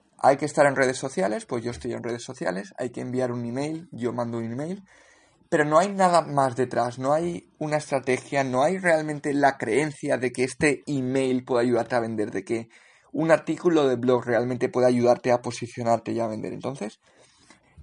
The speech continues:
educar en marketing turístico para mí es realmente que,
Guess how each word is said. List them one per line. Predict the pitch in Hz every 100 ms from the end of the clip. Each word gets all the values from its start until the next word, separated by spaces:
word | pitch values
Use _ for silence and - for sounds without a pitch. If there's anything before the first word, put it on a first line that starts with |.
| -
educar | 143 127 - 143
en | 196
marketing | 185 175 160 156
turístico | 139 127 143 - 180 156
para | 131 120
mí | 127 143
es | 190 - _ _ _ -
realmente | 123 127 165 165 165 202 226 _ _ _ _ _ _ _ _
que, | - 151 143 139 131 127 123 123